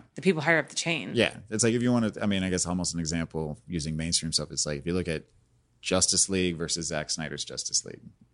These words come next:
Speaker 2: It's
Speaker 1: Mm-hmm.
Speaker 2: like, you have what they wanted it to be and you have what they released, because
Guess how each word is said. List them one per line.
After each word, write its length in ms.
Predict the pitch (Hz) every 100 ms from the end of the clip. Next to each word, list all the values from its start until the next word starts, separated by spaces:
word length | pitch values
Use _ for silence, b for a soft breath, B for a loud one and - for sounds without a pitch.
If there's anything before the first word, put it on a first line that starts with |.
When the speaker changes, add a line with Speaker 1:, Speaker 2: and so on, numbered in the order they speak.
| _ -
Speaker 2:
It's 160 | 185
Speaker 1:
Mm-hmm. 60 | 170
Speaker 2:
like, 80 | 151
you 60 | 87
have 140 | 92
what 120 | 92
they 80 | 82
wanted 320 | 92 120 117
it 100 | 101
to 120 | -
be 340 | 101 101 101 98
and 120 | 85
you 100 | 87
have 240 | 82 82 76
what 180 | 82 -
they 100 | 76
released, 420 | 78 85 78 -
because 560 | 71 78 71 71 -